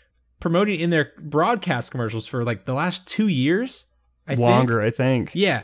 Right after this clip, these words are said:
Speaker 1: So they've had different iterations of Colonel
Speaker 2: Who's your
Speaker 1: Sanders.
Speaker 2: favorite?
Speaker 1: And it's, it's always been like, "Okay, why are they doing this? Why is it just, like, this, a funny whatever?"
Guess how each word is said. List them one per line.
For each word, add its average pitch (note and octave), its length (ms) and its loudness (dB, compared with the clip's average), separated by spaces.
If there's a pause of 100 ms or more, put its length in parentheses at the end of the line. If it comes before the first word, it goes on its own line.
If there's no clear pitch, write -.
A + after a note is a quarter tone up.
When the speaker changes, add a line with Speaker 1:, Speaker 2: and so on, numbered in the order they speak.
(120)
Speaker 1:
So - 140 -2
they've G3 160 2
had G#3 280 0 (300)
different G#3 380 0
iterations G3 500 0
of F#3 60 -4
Colonel F#3+ 200 2
Speaker 2:
Who's F3 80 2
your F3 100 4
Speaker 1:
Sanders. C#3 300 4
Speaker 2:
favorite? G2 160 0 (320)
Speaker 1:
And F#3 140 2
it's, F#3 140 -2
it's G3+ 180 -2
always D4+ 140 4
been A3 140 -2
like, F3+ 260 -4
"Okay, E3 480 -2 (380)
why F3 260 -2
are G3+ 80 0
they F3+ 100 2
doing G#3+ 200 0
this? A#2+ 200 -2
Why C#3 140 0
is D#3 180 0
it C#3+ 60 2
just, D3 240 -2
like, C3+ 140 -2
this, C3 140 -4
a C3+ 200 -4
funny C3 560 -4
whatever?" D3 440 0